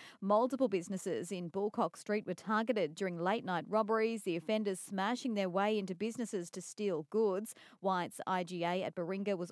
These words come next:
also targeted on Wednesday night, along with the Mooloolah Valley Country Club. Anyone with information or C C T V footage is urged to contact police.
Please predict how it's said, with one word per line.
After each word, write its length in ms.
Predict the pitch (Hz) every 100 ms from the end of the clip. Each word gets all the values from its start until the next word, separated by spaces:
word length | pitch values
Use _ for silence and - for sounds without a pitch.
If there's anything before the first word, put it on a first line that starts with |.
| -
also 400 | 208 254 247 180
targeted 540 | - 202 196 190 196
on 240 | - 180 165
Wednesday 500 | 190 196 - 170 170
night, 380 | 190 226 233 - - -
along 360 | 190 202 220 214
with 160 | 220
the 60 | 208
Mooloolah 380 | 190 226 254 202
Valley 380 | 208 208 208 -
Country 400 | - 196 - 165
Club. 380 | - 185 - - - -
Anyone 400 | 208 202 190 175
with 100 | 175
information 640 | 202 208 185 202 - 214
or 240 | 240 185 185
C 220 | - 220
C 280 | - 214 175
T 320 | - 226 214
V 200 | 196 233
footage 480 | - 233 220 254 233
is 180 | 196 196
urged 360 | 185 185 - -
to 120 | 185
contact 680 | - 185 160 - 160 - -
police. 520 | - 165 160 - -